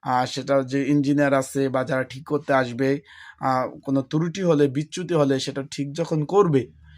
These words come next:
তখন সেটার সাথে কিন্তু আপনার সহযোগিতা করতে হবে, তাদের সাথে কাজ করতে হবে, তাদের সাথে সহযোগিতা করতে হবে। সকল ধরনের কাজে কিন্তু তাদের সহযোগিতা করতে হবে।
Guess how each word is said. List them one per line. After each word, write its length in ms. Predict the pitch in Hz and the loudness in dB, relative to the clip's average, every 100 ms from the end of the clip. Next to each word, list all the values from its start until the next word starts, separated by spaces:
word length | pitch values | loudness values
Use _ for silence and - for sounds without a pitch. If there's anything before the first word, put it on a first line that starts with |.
| - - | -20 -8
তখন 180 | 180 190 | -4 -4
সেটার 320 | 208 175 170 | -4 -2 0
সাথে 260 | 202 214 220 | 0 -2 -6
কিন্তু 280 | 226 214 233 | -6 -4 2
আপনার 560 | 175 - 180 185 139 | 2 2 0 0 0
সহযোগিতা 580 | 143 165 170 160 175 240 | -2 0 2 2 -2 -4
করতে 300 | 247 160 - | -2 -4 0
হবে, 160 | 135 123 | -2 0
তাদের 240 | 127 135 | -2 -2
সাথে 340 | 139 151 - 254 - - - - | -2 -4 -4 -6 -14 -20 -20 0
কাজ 240 | 151 147 | 2 2
করতে 280 | - 151 - | -2 -4 0
হবে, 180 | 151 151 | 2 2
তাদের 220 | 139 135 | 2 -2
সাথে 240 | - 156 | -6 -6
সহযোগিতা 600 | 139 - 151 147 143 143 | -6 0 2 2 0 0
করতে 280 | 135 139 - | 0 -2 -2
হবে। 220 | 135 143 147 - - - | 0 0 -2 -14 -20 -12
সকল 360 | - 202 233 | -10 -2 0
ধরনের 360 | 214 190 175 165 | 2 2 2 0
কাজে 240 | 147 147 | -2 -4
কিন্তু 240 | 165 190 277 | -6 -8 -8
তাদের 240 | 156 165 | -6 -4
সহযোগিতা 640 | 175 143 139 139 147 202 285 - _ _ | -4 -2 0 0 -4 -6 -6 -10 _ _
করতে 300 | 190 165 175 | -2 0 4
হবে। 240 | 143 127 | 4 2